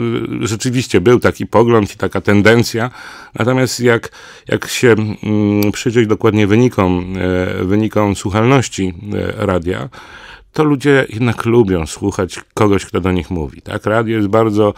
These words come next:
takim intymnym narzędziem, szepcze do ucha, tak? Lubimy, lubimy mieć kontakt z drugim człowiekiem właśnie na żywo. To nie jest streaming, em, internetowy, e,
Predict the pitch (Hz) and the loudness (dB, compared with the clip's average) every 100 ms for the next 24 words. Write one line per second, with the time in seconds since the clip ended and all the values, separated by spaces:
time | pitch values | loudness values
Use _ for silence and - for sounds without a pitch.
0 | - - - - 95 104 107 104 95 - | -8 -18 -10 -8 -6 -2 0 0 -2 -8
1 | - - 110 - 117 110 104 95 95 98 | -16 -2 0 2 4 4 4 2 2 2
2 | 87 78 76 76 85 85 - 101 - - | 0 -2 -6 -12 -14 -16 -14 -12 -4 -2
3 | 107 - 110 95 113 - 87 101 107 107 | -2 -2 2 4 4 2 -4 -2 -2 0
4 | 101 117 131 113 113 110 101 135 127 117 | 0 4 4 4 2 0 2 2 4 2
5 | - 120 113 107 104 110 110 110 107 107 | 0 0 2 0 2 0 0 -2 -4 -2
6 | 104 107 - 104 101 101 78 71 - - | 0 0 0 -2 0 -2 -4 -12 -20 -20
7 | - - - - 117 127 110 - 110 120 | -20 -20 -20 -2 2 2 0 -2 0 4
8 | 107 95 - 98 92 92 95 92 95 92 | 4 4 2 0 2 2 2 2 2 2
9 | 95 104 - 98 101 95 107 98 98 95 | 0 0 0 2 2 4 4 4 2 2
10 | 95 - - 104 98 95 98 101 | -2 -6 -8 -4 -2 -2 -4 -6